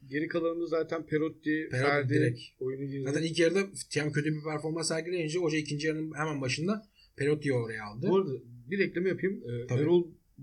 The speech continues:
Speaker 1: Bulut'un, e, şu olayını ben gerçekten çok hasta kaldım. Onu belirteyim.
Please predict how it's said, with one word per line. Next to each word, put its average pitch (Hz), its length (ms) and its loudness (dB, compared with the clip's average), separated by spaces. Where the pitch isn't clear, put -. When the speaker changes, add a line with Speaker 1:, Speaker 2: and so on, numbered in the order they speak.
Speaker 1:
Bulut'un, 180 440 -2
e, 123 440 0
şu - 540 -4
olayını 160 340 0
ben 156 140 0
gerçekten 165 280 -2
çok - 140 -10
hasta 143 260 -4
kaldım. 110 280 -2
Onu 123 160 0
belirteyim. 127 440 -2